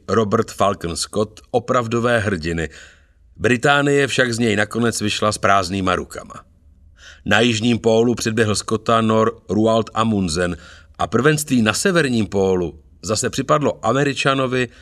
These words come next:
Robertu E. Pearymu, byť to někteří zpochybňovali.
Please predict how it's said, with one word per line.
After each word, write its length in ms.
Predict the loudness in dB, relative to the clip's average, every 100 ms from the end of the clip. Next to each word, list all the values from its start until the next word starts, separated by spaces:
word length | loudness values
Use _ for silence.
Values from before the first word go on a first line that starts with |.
| -20 _ _
Robertu 640 | 0 0 2 0 0 -2 -2
E. 180 | -2 -2
Pearymu, 640 | 0 0 0 0 -4 -8 -12 -18 -20 -4
byť 220 | -4 -2
to 140 | -2
někteří 540 | -2 -2 -2 -2 0 -4
zpochybňovali. 840 | -2 -4 -4 -8 -8 -8 -10 -12